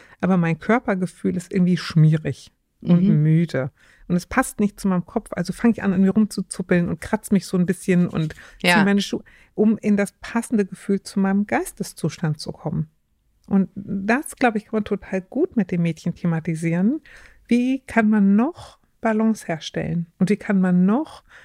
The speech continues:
Speaker 1: eine Passung hinbekommen?
Speaker 2: Aber willst du das wirklich mit ihr besprechen? Ich würde es einfach so ein bisschen probieren.
Speaker 1: Nee,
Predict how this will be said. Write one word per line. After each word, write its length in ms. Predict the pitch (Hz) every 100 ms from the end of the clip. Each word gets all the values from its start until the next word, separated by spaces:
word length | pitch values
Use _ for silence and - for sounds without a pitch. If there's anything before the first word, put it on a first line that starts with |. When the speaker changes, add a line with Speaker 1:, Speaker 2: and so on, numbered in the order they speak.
| _ -
Speaker 1:
eine 160 | 196
Passung 440 | - - 185 175 139
hinbekommen? 640 | 151 143 143 - 143 143 - -
Speaker 2:
Aber 180 | 165 139
willst 180 | 160 -
du 40 |
das 180 | 160 -
wirklich 220 | 156 -
mit 100 | -
ihr 80 | 147
besprechen? 460 | 147 - 139 147 196
Ich 100 | -
würde 100 | 180
es 80 | -
einfach 220 | 165 175
so 60 |
ein 40 | 170
bisschen 220 | 185 180
probieren. 680 | - - 185 247 127 143 156 _ _ _ _ _ _
Speaker 1:
Nee, 120 | 254